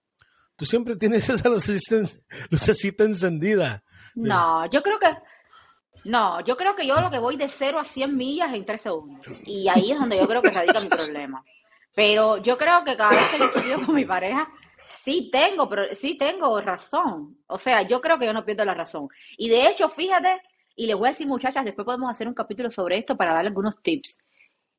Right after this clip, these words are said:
Speaker 2: Es tan importante ser en estos momentos como yo también me comporto, que a pesar de que sea yo la que tomé o quizás la que formó la pelea y la discusión, siempre terminan pidiéndome disculpas. ¿Por qué?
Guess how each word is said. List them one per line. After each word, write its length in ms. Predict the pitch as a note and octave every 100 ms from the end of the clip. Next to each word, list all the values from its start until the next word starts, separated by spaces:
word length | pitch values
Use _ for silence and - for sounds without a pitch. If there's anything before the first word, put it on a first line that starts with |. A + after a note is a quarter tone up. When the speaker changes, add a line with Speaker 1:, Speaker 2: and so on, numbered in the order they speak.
| _ _ _ -
Speaker 2:
Es 160 | G3+ G3+
tan 160 | E4+
importante 600 | F4 - G3 G3+ G3 D4
ser 320 | C#4+ A#3+ B3 A3
en 100 | F#3
estos 220 | F#3+ C4+
momentos 480 | B3 A3 G#3+ A3+ A#3+ -
como 240 | F3 E3
yo 180 | D#3+ F3+
también 260 | C4 B3
me 120 | B3 B3+
comporto, 760 | A3 - D#3+ D#3 - G#3 G#3+ -
que 160 | F#3
a 100 | E3+
pesar 380 | E3+ E3 - B3+
de 160 | C4+ B3
que 160 | - F#3
sea 340 | - A#3+ C#4
yo 360 | G#3+ A3 G#3+ -
la 200 | F3+ E3+
que 140 | E3+ E3
tomé 400 | E3 F3+ G#3 -
o 100 | F3
quizás 320 | E3+ D#3+ G3+
la 120 | A#3
que 120 | G#3+ F3
formó 640 | E3 E3 D#3+ G3 A#3+ C#4 - _
la 240 | E3+ F#3 F#3
pelea 400 | F3+ F3 G3+ A#3+
y 40 |
la 100 | A#3
discusión, 600 | F3 - E3 - C4 D#4+
siempre 480 | D4 - B3+ C#4 C4
terminan 440 | G3+ F#3+ B3 C4+
pidiéndome 380 | C4+ F3 F#3+ F#3+
disculpas. 720 | E3 - D#3 C#3+ - - - _ _ _ _ _ _ _ _ _ -
¿Por 180 | G#3
qué? 140 | A3